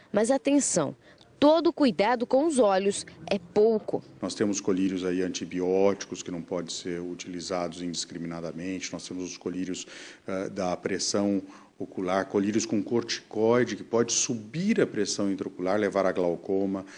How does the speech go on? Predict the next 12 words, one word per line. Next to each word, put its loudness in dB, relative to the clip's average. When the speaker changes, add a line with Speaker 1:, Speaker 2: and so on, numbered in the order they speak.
Speaker 2:
temos 0
colírios 0
que -4
predispõem -2
ao 2
aparecimento -4
mais -4
precoce -4
da -6
catarata -4
e -4
também, 6